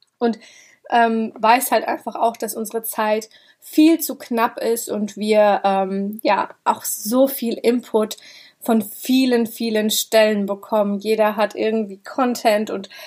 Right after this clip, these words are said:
jeder will irgendwie was weitergeben und genauso auch ich und deswegen mache ich das hier kurz und knapp.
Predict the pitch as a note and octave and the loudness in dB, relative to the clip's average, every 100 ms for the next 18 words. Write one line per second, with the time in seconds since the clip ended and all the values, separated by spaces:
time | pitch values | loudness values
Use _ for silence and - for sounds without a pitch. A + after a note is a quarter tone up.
0 | - _ A#3 A3+ G#3 G#3+ - A3+ A3+ G3+ | -20 _ 0 2 2 0 0 0 0 0
1 | G3+ - G#3+ A#3+ C#4 A#3+ G#3+ A3+ G#3+ G3+ | -2 0 4 4 2 -2 0 0 0 -2
2 | G3 G3+ G#3+ G#3+ F#3+ G3 - C#4+ B3+ G#3 | -2 0 0 2 2 0 0 0 0 -2
3 | G#3 - G3+ G#3 G3+ A3+ G3+ G#3+ G#3 - | -4 -2 -2 -2 -4 -8 -6 -6 -6 -4
4 | F#3+ - - A#3 A3 - A3 - F3 | -6 -4 0 0 0 -6 -6 -4 -4